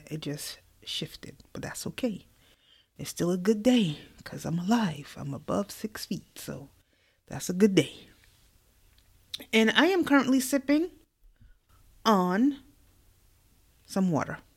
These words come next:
The time where I'm at is currently three forty-three P M. Okay, so the name and title of today's episode is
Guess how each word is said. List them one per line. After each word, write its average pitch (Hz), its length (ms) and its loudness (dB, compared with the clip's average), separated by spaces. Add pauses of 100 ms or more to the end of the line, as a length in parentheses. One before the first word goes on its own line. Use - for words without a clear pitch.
(2250)
The 165 100 -4
time 214 360 4
where 208 140 6
I'm 190 120 0
at 226 120 2
is 220 100 0
currently 180 520 -2
three 208 260 -4
forty-three 240 560 0
P 277 260 2
M. - 260 -8 (2250)
Okay, 339 380 0
so 220 400 4
the 208 140 4
name 415 440 8
and 370 140 6
title 254 360 4
of 220 140 2
today's 208 440 2
episode 185 580 0 (160)
is 220 760 4